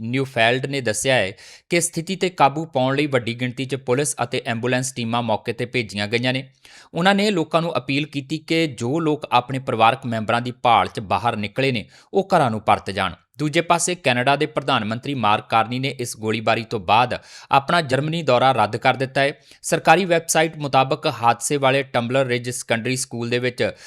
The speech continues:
ਸੱਤਵੀਂ ਤੋਂ ਬਾਰ੍ਹਵੀਂ ਜਮਾਤ ਤੱਕ ਦੇ ਕੁੱਲ ਇੱਕ ਸੌ ਪਝੱਤਰ ਵਿਦਿਆਰਥੀ ਪੜ੍ਹਦੇ ਨੇ।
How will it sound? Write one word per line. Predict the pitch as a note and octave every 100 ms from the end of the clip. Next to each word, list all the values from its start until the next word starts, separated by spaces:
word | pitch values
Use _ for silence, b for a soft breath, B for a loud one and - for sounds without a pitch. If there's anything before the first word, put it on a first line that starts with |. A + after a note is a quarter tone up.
| B
ਸੱਤਵੀਂ | - D3+ C#3+ E3 F3
ਤੋਂ | F3
ਬਾਰ੍ਹਵੀਂ | A#2+ A#2 D3+ F3
ਜਮਾਤ | C#3+ B2 A#2+ B2 -
ਤੱਕ | C3 C3 C3+
ਦੇ | C#3
ਕੁੱਲ | C3+ D3+
ਇੱਕ | - C3
ਸੌ | - C#3
ਪਝੱਤਰ | - A#2 A2 - A#2+
ਵਿਦਿਆਰਥੀ | B2 A#2 A2 - A#2+
ਪੜ੍ਹਦੇ | - A2 C3+ D3+
ਨੇ। | C3+